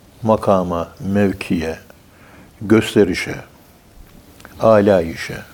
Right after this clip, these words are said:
debdebe, bunlarla muhatap olmamak. Pek çok nedenleri var bunun. Allah'a siz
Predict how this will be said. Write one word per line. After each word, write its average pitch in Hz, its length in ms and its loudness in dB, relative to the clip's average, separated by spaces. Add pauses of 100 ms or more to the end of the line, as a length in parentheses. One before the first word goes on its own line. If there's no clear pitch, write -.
(360)
debdebe, 92 640 -2 (960)
bunlarla 120 440 2
muhatap 101 400 0
olmamak. 123 440 -2 (1200)
Pek 190 180 0
çok - 180 -2
nedenleri 98 560 -2
var 98 200 -10
bunun. 104 180 -10 (1120)
Allah'a 120 420 2
siz 98 400 -4